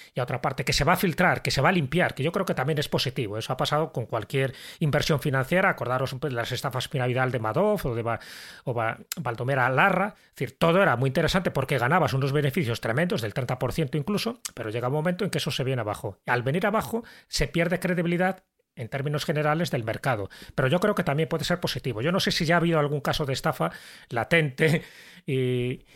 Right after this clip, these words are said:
y flagrante donde ya este tipo de elementos fraudulentos se hayan producido. No sé si en el mundo de,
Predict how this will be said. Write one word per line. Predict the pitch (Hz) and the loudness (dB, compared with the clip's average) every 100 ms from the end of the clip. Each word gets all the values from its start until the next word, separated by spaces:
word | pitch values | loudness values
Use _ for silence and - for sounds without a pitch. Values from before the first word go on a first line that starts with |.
| _ | _
y | 147 127 | -2 0
flagrante | 131 123 151 165 180 180 | 0 2 2 2 0 0
donde | 135 123 | 0 0
ya | 120 156 - - - | 2 2 0 -8 -4
este | 170 - 165 | -2 0 0
tipo | 180 - 147 | -2 0 0
de | 143 143 | 2 0
elementos | 165 135 139 160 143 151 143 180 | 0 2 4 2 2 0 -2 -2
fraudulentos | - 147 139 151 160 - | 0 0 0 0 0 0
se | |
hayan | 135 131 | 0 0
producido. | 123 113 135 160 101 | 0 0 0 0 -2
No | 110 | -2
sé | 151 117 | -2 -2
si | 117 | -4
en | 101 | -4
el | 101 | -4
mundo | 120 120 123 | -2 -2 -2
de, | 120 | -4